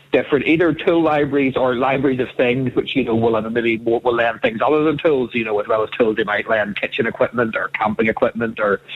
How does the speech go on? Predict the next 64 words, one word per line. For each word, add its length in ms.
you 80
know, 100
stuff 240
like 100
that. 240
So 60
we, 100
we 140
know 180
of 100
about 160
twelve 300
others. 460
Um, 440
there's 180
a 100
team 320
in, 140
in 160
Edinburgh, 500
around 180
the 80
Edinburgh 280
Tool 180
Library, 420
who've 160
been 100
going 180
for 60
about 200
six 240
years, 280
who 100
have 120
been, 240
who 100
have 80
been 120
extremely 500
helpful 380
to 60
us 220
with 120
a 40
lot 180
of 60
the 60
kind 220
of 80
advice 500
and, 340
you 80
know, 140
guidance 500
and 80
getting 200
this 140
project 440
off 140
the 60
ground. 200
But 80
we 120
are 220